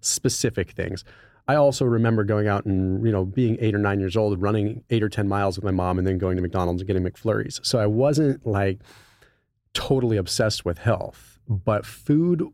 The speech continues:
there was a weird relationship with food where it really had to be earned, which to a certain degree,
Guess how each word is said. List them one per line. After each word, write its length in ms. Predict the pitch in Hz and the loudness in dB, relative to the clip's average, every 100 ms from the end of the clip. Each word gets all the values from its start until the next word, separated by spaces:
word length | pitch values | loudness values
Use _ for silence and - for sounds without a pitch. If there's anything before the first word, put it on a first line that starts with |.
| 127 131 - | -8 -10 -2
there 100 | 135 | 0
was 140 | 113 | 2
a 40 | 120 | 0
weird 380 | 110 139 156 123 | 0 2 2 2
relationship 540 | 104 123 123 143 151 | 2 0 0 -2 -2
with 140 | 156 | -2
food 320 | - 165 165 143 | -2 0 0 0
where 180 | 113 | 0
it 80 | 104 | 0
really 160 | 110 110 | 0 0
had 160 | 95 | 0
to 40 | 95 | -2
be 160 | 98 | -2
earned, 440 | 95 98 113 165 - - _ _ _ _ _ - | 0 2 2 0 -6 -20 _ _ _ _ _ -2
which 420 | 170 - - - - _ - | -2 0 -4 -6 -14 _ -2
to 120 | 196 | 2
a 40 | 175 | 2
certain 440 | - - 233 240 | 2 0 0 0
degree, 640 | 196 131 117 120 107 107 | 0 2 2 2 2 2